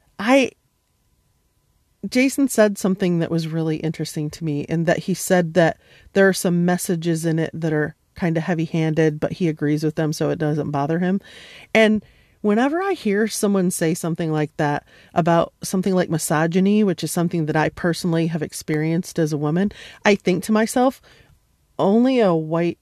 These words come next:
or only a male could say that about misogyny." So, so I, I wonder if other people, uh, people of other races feel that way about white people talking about racism. You know what I mean? I, I mean, I wonder if my own views of racism,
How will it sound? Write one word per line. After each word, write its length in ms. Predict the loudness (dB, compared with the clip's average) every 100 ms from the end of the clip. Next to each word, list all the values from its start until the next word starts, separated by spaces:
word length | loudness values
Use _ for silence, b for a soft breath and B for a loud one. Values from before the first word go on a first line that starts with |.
| _ -4
or 140 | -2 2
only 220 | 4 4
a 60 |
male 420 | 4 2 0 -2 -6
could 220 | -8 -6
say 200 | -4 -2
that 200 | -2 -4
about 180 | -4 -6
misogyny." 680 | -6 -6 -6 -6 -8 -10 -8
So, 320 | 2 2 2 B B B B
so 360 | 0 4 4 2 -4
I, 100 | -6 2
I 180 | 4 4
wonder 500 | 4 4 4 2 2
if 380 | 0 0 -6 -20 _ _ _ -2
other 200 | 0 0
people, 540 | -2 -4 -2 -2 -4 _ -2
uh, 120 | -2
people 300 | -2 -4 -2
of 100 | 0
other 220 | 2 2
races 480 | 2 2 2 -2 -4
feel 200 | -2 0
that 180 | 0 0
way 180 | 0 0
about 380 | -2 -2 -2 0
white 240 | -2 -2
people 280 | -6 -6 -6
talking 360 | -4 -4 -4
about 200 | -4 -4
racism. 600 | -4 -6 -6 -8 -8 -8 -10 -2
You 120 | 2
know 80 | 4
what 100 | 4
I 60 |
mean? 220 | 4 2 -2 B B B B B
I, 80 | 0 4
I 120 | 6
mean, 160 | 6 6
I 120 | 4
wonder 320 | 4 4 2
if 200 | 0 -2
my 220 | -2 0 2
own 280 | 2 2
views 380 | 0 -2 -2 -4
of 180 | -4 -2
racism, 600 | -2 -4 -4 -6 -6 -8